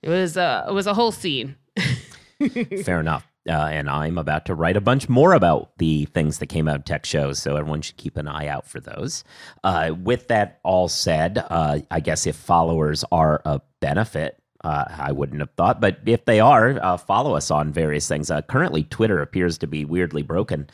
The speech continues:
Speaker 2: Like,
Speaker 1: It's not weird.
Speaker 2: nationwide.
Speaker 1: It's not
Speaker 2: Yeah.
Speaker 1: weird at
Speaker 2: Yeah,
Speaker 1: all.
Speaker 2: it, it's almost like firing everybody who makes the engine run. Uh, it doesn't work. I mean, but yeah, so, uh,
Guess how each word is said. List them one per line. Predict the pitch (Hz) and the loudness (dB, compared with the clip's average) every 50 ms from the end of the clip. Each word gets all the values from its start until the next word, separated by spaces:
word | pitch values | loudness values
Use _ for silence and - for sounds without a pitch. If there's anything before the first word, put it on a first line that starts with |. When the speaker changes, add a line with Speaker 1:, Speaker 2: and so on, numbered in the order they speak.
| - - - - _ _ - | -20 -20 -20 -20 _ _ -2
Speaker 2:
Like, | 160 165 | 0 0
Speaker 1:
It's | - 165 - | 0 0 0
not | 190 202 165 147 - | 2 2 2 2 0
weird. | 165 175 156 151 120 82 78 | -4 -6 -4 -4 -2 0 0
Speaker 2:
nationwide. | - 98 110 - - 90 73 73 - 202 202 - | 2 2 0 0 -2 -2 -2 0 2 2 2 2
Speaker 1:
It's | - | 2
not | - 196 185 170 139 - - - | 4 4 4 4 4 2 -4 -12
Speaker 2:
Yeah. | - - | -10 -8
Speaker 1:
weird | 175 147 127 127 - 170 | -6 -6 -6 -6 -8 -8
at | 156 165 147 | -2 2 4
Speaker 2:
Yeah, | 123 95 85 | 4 6 6
Speaker 1:
all. | |
Speaker 2:
it, | 92 123 | 4 4
it's | 135 131 120 117 110 90 | 2 2 2 2 2 4
almost | - 110 120 117 117 104 92 - | 4 4 6 6 6 4 4 6
like | 104 95 90 - - | 4 4 4 2 4
firing | - 98 92 98 98 92 90 87 90 | 6 6 8 8 8 6 6 4 4
everybody | 90 85 92 87 82 87 87 85 | 4 4 4 2 2 2 2 2
who | 85 92 85 85 82 80 80 | 2 2 2 4 4 4 4
makes | 80 82 87 87 - - - | 4 4 2 2 2 -2 -4
the | - 85 80 80 | -2 0 2 2
engine | 82 82 78 85 80 76 | 2 2 2 0 0 0
run. | 78 95 113 110 92 85 82 82 82 | 2 4 4 4 4 4 2 2 0
Uh, | 82 80 80 78 50 | 0 0 0 -2 -2
it | - 78 | -2 -2
doesn't | 90 87 82 90 - | 0 0 0 -2 -2
work. | - 127 113 69 - | 0 0 0 0 0
I | 78 80 | -2 -2
mean, | 82 82 78 78 71 - _ _ - - _ _ _ _ _ _ _ _ | 0 0 0 -2 -4 -8 _ _ -20 -20 _ _ _ _ _ _ _ _
but | - 101 98 90 - - _ _ _ _ _ _ | 0 2 2 2 0 -4 _ _ _ _ _ _
yeah, | - 139 170 135 - | 2 4 4 4 4
so, | - - - 113 | 2 0 2 2
uh, | 101 | 0